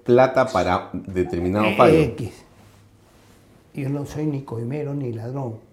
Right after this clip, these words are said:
Speaker 2: porque el tema de la cutra no es un tema, no es un tema de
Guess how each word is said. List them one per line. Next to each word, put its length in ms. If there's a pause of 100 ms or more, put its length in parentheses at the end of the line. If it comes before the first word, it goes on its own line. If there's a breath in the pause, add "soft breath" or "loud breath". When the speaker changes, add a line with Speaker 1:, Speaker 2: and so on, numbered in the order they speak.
(480)
Speaker 2:
porque 280
el 100
tema 280
de 120
la 180
cutra 560 (640)
no 160
es 160
un 140
tema, 420 (880)
no 80
es 180
un 180
tema 340
de 400